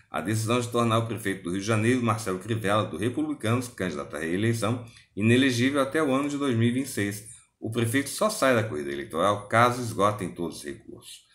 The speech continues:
Ele ainda pode recorrer ao Tribunal Superior Eleitoral, T S E, contra a decisão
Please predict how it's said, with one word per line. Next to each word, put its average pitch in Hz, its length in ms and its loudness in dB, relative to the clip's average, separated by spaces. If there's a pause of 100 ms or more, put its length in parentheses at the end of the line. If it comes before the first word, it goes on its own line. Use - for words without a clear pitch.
(300)
Ele 160 200 2
ainda 147 220 2
pode 123 320 2
recorrer 101 320 0
ao 98 120 2
Tribunal 90 340 -4
Superior 85 380 -2
Eleitoral, 98 540 0
T 69 80 -6
S 78 240 -4
E, 110 280 0 (260)
contra 117 300 0
a - 20 2
decisão 123 680 0